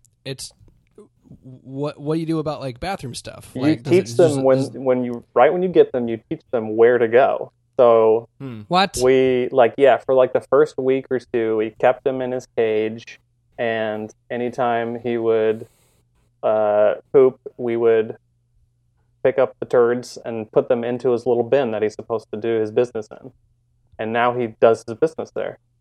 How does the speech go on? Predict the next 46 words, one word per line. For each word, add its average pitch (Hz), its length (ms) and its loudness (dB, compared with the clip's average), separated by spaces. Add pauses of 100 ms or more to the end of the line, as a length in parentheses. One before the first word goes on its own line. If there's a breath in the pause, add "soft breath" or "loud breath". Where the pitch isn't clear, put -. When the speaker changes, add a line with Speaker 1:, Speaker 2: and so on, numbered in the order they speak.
(220)
Speaker 3:
So 156 260 0
it's 160 120 2
Speaker 1:
What? - 20 0
Speaker 3:
like 143 160 -2
a, - 200 -8
is 147 140 -4
it 151 80 0
a, 139 160 -4
is 135 140 -8
it 131 120 -6
like 127 140 -4
a 123 80 -4
litter 107 260 -8
box? 180 160 0
Speaker 2:
Yeah, 165 160 10
it's - 120 0
like 143 140 8
a 127 100 10
tiny 131 400 0
little, 123 420 8
uh, 113 220 6 (240)
plastic 120 520 -2
bin 120 360 -2
that 117 140 0
has, 117 240 2
like, 113 180 -2 (160)
a 127 40 -8
bunch 117 240 -2
of 120 120 -2
bedding 110 280 -2
in 127 100 -6
it, 143 200 -6
and 123 140 -8
he 113 260 -6 (140)
pees 123 280 -6
and, 117 180 -6
Speaker 3:
Okay. 104 120 -8 (260)
Speaker 2:
and 113 220 -12
poops 143 240 -8
there. 104 220 -10 (1200)
Speaker 1:
This 131 320 -8
is 151 220 -8
blowing 127 580 -6
my 120 160 -4
mind. 113 300 -4
Speaker 2:
Yeah. 156 640 -4